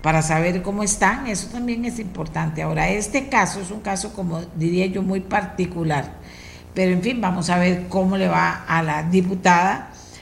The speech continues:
con sus esfuerzos por lograr que finalmente se le preste atención y se pueda aprobar o no. Ahí puede ser, por lo que veo yo, hay muchas posiciones,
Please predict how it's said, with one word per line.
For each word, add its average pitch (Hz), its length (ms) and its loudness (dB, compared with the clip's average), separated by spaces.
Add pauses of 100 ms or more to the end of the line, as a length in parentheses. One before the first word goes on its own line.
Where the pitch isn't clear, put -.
(120)
con 175 180 0
sus 170 200 0
esfuerzos 180 520 2
por 196 160 -2
lograr 170 460 2
que 220 100 -6
finalmente 165 1040 0 (280)
se - 180 2
le 170 140 4
preste 196 420 2
atención 226 680 2 (2500)
y 196 120 4
se 196 160 6
pueda 196 580 4
aprobar 170 840 0 (120)
o 196 480 -2
no. 151 320 -6 (720)
Ahí 160 540 -6
puede 156 220 -2
ser, 165 280 -2
por 165 240 -2
lo 156 140 0
que 170 140 0
veo 202 200 2
yo, 240 220 0
hay 262 100 -2
muchas 240 360 0
posiciones, 196 840 0